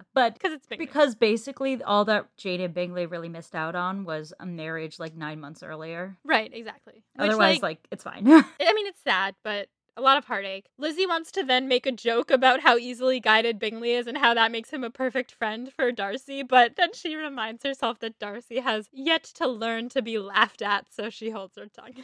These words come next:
Speaker 1: She knows her boy's awkward.
Speaker 2: She knows, and she wants to train him, or, or help him, rather,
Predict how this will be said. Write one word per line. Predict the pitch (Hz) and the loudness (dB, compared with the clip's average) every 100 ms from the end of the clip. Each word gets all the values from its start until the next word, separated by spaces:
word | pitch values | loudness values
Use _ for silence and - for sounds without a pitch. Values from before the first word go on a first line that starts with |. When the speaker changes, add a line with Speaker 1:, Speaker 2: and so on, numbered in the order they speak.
| - | -10
Speaker 1:
She | - 494 392 | -6 -4 2
knows | 330 349 | 2 2
her | 381 | -2
boy's | 285 294 285 | 0 6 6
awkward. | 262 254 294 - - 156 - | 4 -2 -4 -4 -6 -8 0
Speaker 2:
She | 392 | 0
knows, | 359 359 359 | 2 -6 -6
and | 339 | -10
she | 339 359 | -6 -2
wants | 349 339 - | -2 -4 -14
to | |
train | 311 - 311 330 | -16 -12 -10 -10
him, | 311 262 214 214 _ - | -8 -8 -8 -14 _ 2
or, | 269 | 2
or | 262 277 | 4 2
help | 269 269 | 4 2
him, | - 220 196 220 | 2 -6 -8 -4
rather, | 220 196 196 | -4 -2 -8